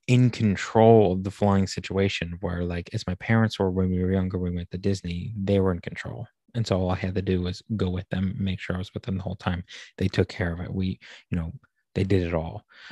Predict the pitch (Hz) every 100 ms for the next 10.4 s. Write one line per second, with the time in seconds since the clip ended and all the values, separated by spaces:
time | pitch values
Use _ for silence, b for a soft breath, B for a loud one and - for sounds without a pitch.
0 | B - - 92 104 123 95 90 - 101
1 | 98 92 90 90 87 - 98 98 90 -
2 | - - 98 - 101 104 95 98 95 95
3 | - 98 101 - 95 87 87 - _ _
4 | _ _ _ _ _ _ _ _ _ _
5 | _ _ 110 107 110 101 104 101 98 107
6 | 98 95 92 - B B B B B B
7 | B 110 - 101 98 95 90 - - _
8 | - 107 95 92 98 107 101 98 95 95
9 | 101 104 104 104 101 - - - 95 95
10 | 113 135 98 -